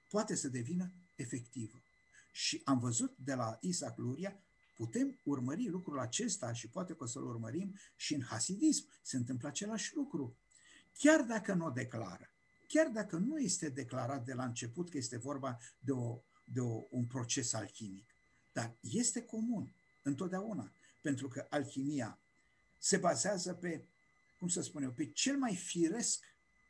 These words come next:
concept despre lume. Lumea este creația lui Dumnezeu și este un compus, este o, o, un rezultat al trecerii în contingent a ceea ce a fost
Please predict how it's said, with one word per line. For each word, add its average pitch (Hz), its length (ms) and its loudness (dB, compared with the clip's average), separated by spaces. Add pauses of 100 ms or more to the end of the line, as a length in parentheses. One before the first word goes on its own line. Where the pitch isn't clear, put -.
concept 156 580 0
despre 147 460 -2
lume. 113 400 -4 (640)
Lumea 247 600 4 (100)
este 202 400 0
creația 185 440 0
lui 160 120 0
Dumnezeu 151 440 -4
și 185 160 0
este 170 200 -2
un 156 160 -4
compus, 147 500 -2
este 170 320 0 (320)
o, 160 80 -2
o, 156 340 0 (100)
un 156 160 2
rezultat 143 840 0 (280)
al 147 180 4
trecerii 175 500 0
în 135 120 -2
contingent 143 680 -2
a 143 80 -2
ceea 151 240 -4
ce 131 140 -4
a 127 40 -2
fost 131 260 -6